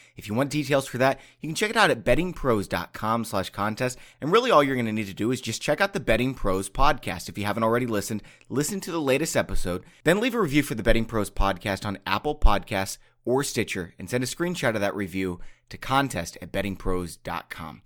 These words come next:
And by the way, this contest comes to us from Pristine Auction. If you guys haven't already checked it out, you're missing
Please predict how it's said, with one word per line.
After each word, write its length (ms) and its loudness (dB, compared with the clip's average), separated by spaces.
And 100 -4
by 120 6
the 60 2
way, 120 6
this 160 -2
contest 400 0
comes 200 0
to 80 2
us 100 -2
from 180 -4
Pristine 720 -4
Auction. 340 0
If 120 -8
you 60 -8
guys 220 2
haven't 220 0
already 220 -2
checked 260 -6
it 80 -2
out, 160 -2
you're 100 -6
missing 560 -2